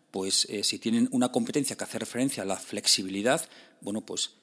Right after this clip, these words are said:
desarrollar a las personas de toda la organización en su conjunto en esa competencia,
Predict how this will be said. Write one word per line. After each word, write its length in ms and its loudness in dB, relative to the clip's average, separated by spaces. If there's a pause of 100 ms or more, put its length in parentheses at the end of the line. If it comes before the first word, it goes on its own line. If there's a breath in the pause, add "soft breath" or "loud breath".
(120)
desarrollar 520 2
a 60 6
las 140 4
personas 400 2
de 80 -8
toda 380 6
la 80 6
organización 440 2
en 80 6
su 140 -2
conjunto 600 0 (760 soft breath)
en 120 4
esa 160 6
competencia, 680 -6